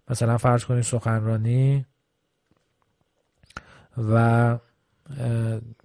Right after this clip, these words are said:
کلاس. این هم یه مجموعه دیگه بود. خب حالا این دفعه در مورد جدول، جدول آینه. جدول آینه رو وارد هدف ده ساله می‌کنی، اونایی که نیاز به، کلاً وارد هدف ده ساله می‌کنی، اونایی که مفید هست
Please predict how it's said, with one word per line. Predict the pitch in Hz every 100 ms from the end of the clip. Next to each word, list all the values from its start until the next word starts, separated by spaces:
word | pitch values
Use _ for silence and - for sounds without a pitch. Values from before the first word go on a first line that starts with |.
| -
کلاس. | 120 104 92 - - - _ _ _ _ _ _ _ _ _ _ _
این | 135
هم | 135
یه | 135
مجموعه | 143 135 117 135
دیگه | 135 127 151
بود. | 165 156 - - -
خب | - 147 113
حالا | - 196 190
این | 165
دفعه | 156
در | 175
مورد | 156
جدول، | 160 139 120 117 110
جدول | 104 127 120 120 127
آینه. | 131 113 107 101
جدول | 143 147 165 190
آینه | 165 143 135
رو | 123 101 - - -
وارد | 135 139 151
هدف | 147 135 139
ده | 151 131 113
ساله | - 117 143
می‌کنی، | 175 185 180 180 180 - _ _ _ _ _ _ _ _ _
اونایی | 135 139 139
که | 143
نیاز | 143 139 131
به، | 131 127 - - - _ - 135 143 123
کلاً | 160 156
وارد | 170 156
هدف | 165 147 160
ده | 156 131
ساله | 139 143
می‌کنی، | 180 202
اونایی | 196 190
که | 185
مفید | 180 - 170
هست | 160 156 147